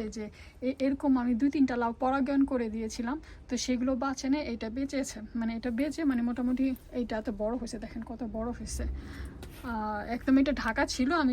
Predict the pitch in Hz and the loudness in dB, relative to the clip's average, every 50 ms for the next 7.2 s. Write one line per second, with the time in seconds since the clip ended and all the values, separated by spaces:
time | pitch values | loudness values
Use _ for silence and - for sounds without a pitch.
0 | 240 277 262 - 294 294 302 269 226 220 226 226 311 285 339 285 302 262 - 262 | 2 0 -2 -2 0 0 2 2 2 2 0 2 2 2 2 2 0 0 0 0
1 | 233 226 240 240 247 247 - 262 247 - 240 - 277 269 285 277 - 240 220 330 | 0 2 2 0 0 -2 -4 -4 -2 -2 -2 -2 -2 -2 -2 -2 -4 -2 -2 -2
2 | 392 403 - - - - - - - - - - - - - - - - - - | -2 -4 -6 -12 -14 -14 -14 -14 -12 -12 -12 -14 -14 -14 -14 -14 -14 -12 -10 -8
3 | 269 240 302 277 254 240 277 269 - 262 240 247 220 262 247 - 254 247 - - | -6 -4 -2 -2 -2 -2 -2 -4 -4 -6 -8 -8 -8 -8 -8 -8 -10 -12 -12 -12
4 | - - - - - - - 247 202 - 269 262 254 254 269 269 - - - - | -14 -16 -16 -16 -14 -12 -10 -10 -8 -6 -8 -8 -6 -6 -8 -8 -8 -10 -10 -10
5 | - - - 269 - 202 262 - - - - - - - - - - - - - | -10 -8 -8 -10 -10 -8 -10 -12 -14 -16 -18 -18 -20 -20 -20 -20 -20 -20 -20 -16
6 | - - 277 294 294 285 262 262 254 277 285 302 302 277 247 220 233 226 233 247 | -10 -8 -4 -2 -2 -2 -2 -2 -2 -4 -2 -2 -2 -4 -4 -6 -6 -8 -8 -8
7 | - - 247 | -10 -10 -12